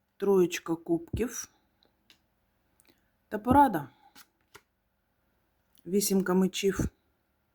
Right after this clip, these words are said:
Що можу сказати, друзі?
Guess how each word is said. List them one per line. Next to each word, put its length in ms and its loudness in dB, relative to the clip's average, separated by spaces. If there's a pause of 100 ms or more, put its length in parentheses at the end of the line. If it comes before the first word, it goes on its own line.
(2000)
Що 220 -4
можу 220 2
сказати, 540 -4
друзі? 500 -4